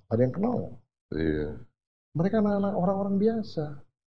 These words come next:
Speaker 1: Jadi mereka tahu persis bagaimana orang-orang ini, orang-orang kecil ini rasanya kayak gimana, karena mereka pernah ngalamin.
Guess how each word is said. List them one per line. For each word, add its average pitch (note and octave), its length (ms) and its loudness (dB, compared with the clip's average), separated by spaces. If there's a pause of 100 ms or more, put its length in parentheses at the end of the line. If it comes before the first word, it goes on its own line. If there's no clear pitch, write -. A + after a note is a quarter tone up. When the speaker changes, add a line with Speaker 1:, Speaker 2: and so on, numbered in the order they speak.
(360)
Speaker 1:
Jadi A3 420 4
mereka G#3 380 6
tahu A3 360 8
persis - 600 2
bagaimana F#3 840 10
orang-orang F#3 680 6
ini, G3 380 6
orang-orang F3+ 420 2
kecil G3 300 0
ini G#3 280 4 (400)
rasanya F3+ 460 2
kayak F#3+ 200 2
gimana, G3+ 340 2
karena G#3+ 200 2
mereka A3+ 240 2
pernah A3 260 2
ngalamin. A3+ 540 4